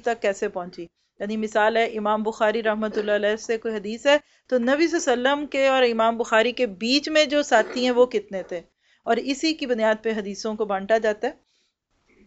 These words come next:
तो कहते हैं कि ये सनद काट दी जाए ना, तो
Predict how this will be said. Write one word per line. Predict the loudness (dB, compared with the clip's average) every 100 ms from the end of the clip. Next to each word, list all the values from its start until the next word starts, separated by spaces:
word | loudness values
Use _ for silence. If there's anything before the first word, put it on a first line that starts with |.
| -2
तो | 2
कहते | 2 2
हैं | 0
कि | 0
ये | -4 -6
सनद | -2 2 4 4
काट | 6 6 4
दी | -4
जाए | -2 0 0
ना, | -4 -6 _ _ -4
तो | -4